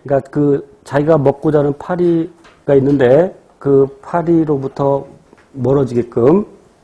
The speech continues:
경쟁자를 이제 오지 못하게끔 그렇게 하는데, 아까 그 과실파리라는 녀석은 깡총거미 이런 행동을 모방합니다.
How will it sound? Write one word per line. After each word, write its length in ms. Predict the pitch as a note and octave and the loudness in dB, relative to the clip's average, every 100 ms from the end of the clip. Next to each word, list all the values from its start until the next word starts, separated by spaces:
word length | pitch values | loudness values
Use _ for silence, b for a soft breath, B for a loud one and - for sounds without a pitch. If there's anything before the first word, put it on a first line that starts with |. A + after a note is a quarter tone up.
| _ _ | _ _
경쟁자를 840 | - C#3 D3+ D#3 C#3+ C#3+ D#3+ E3+ E3+ B B B | -2 0 0 0 0 0 2 0 -2 B B B
이제 100 | - | -6
오지 220 | B2+ C3 C#3 | -2 0 0
못하게끔 680 | B2+ - C3 A#2+ - G#2 G#2 | -2 -2 -4 -4 -4 -4 -4
그렇게 240 | A#2+ A#2 | -8 -8
하는데, 520 | C#3 B2 A#2+ C#3 - - b b b b b | -6 0 2 2 -2 -16 b b b b b
아까 220 | - C3 | -6 -4
그 280 | D3+ F3 F3 | 2 4 4
과실파리라는 680 | F3 C#3+ F3+ G3+ F#3 F3+ F3+ | 2 -2 -2 -2 -2 -2 0
녀석은 580 | D#3 D3 D3+ B2+ D#3+ G#3 b b b _ | -2 -2 2 2 2 -2 b b b _
깡총거미 880 | F#3 G3+ G#3 - G#3+ G3 F3+ F3 F3 | 0 0 -2 -4 -4 -2 -4 -2 0
이런 220 | D3+ D#3+ | -2 -4
행동을 400 | E3 F#3+ F3 E3 | -4 -6 -4 -4
모방합니다. 680 | C3+ C3+ D3+ C#3 A2 G#2+ | -4 -4 -4 -6 -6 -10